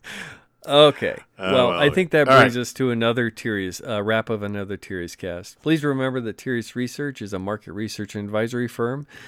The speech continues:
Speaker 1: that provides custom research and advice to the entire high-tech ecosystem, from sensors to the cloud. This includes custom market sizing, product and company competitive analysis, uh, uh, merger and acquisition evaluations,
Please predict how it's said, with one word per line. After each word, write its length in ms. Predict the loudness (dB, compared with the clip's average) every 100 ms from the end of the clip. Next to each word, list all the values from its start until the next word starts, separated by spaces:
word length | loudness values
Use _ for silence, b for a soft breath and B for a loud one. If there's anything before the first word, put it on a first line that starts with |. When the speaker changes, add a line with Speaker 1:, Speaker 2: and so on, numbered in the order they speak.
| B -6
Speaker 1:
that 80 |
provides 420 | -4 -2 0 -2 -4
custom 400 | -6 -6 -6 -2
research 560 | -2 -2 -4 -4 -6 -12
and 100 | -8
advice 440 | -6 -4 -4 -4
to 120 | -10 -10
the 140 | -8
entire 380 | -8 -6 -6 -4
high-tech 400 | -4 -4 -4 -4
ecosystem, 680 | -6 -6 -8 -8 -10 -10 -12
from 200 | -12 -10
sensors 420 | -10 -10 -14 -14
to 60 |
the 100 | -16
cloud. 400 | -14 -14 -14 -16 -20 B B B 0
This 180 | 0 0
includes 400 | -4 -2 -4 -6
custom 360 | -8 -6 -6
market 280 | -6 -8 -10
sizing, 560 | -4 -2 -2 -4 -8 -12
product 420 | -4 -2 0 -2 -8
and 80 |
company 340 | -4 -4 -6 -10
competitive 420 | -8 -8 -6 -4
analysis, 680 | -4 -2 -4 -4 -6 -8 -12 -8
uh, 180 | -6 -6
uh, 140 | -6
merger 340 | -2 0 0 0
and 80 | 2
acquisition 640 | 2 0 -4 -4 -4 -4
evaluations, 840 | -2 -2 -2 -4 -4 -8 -10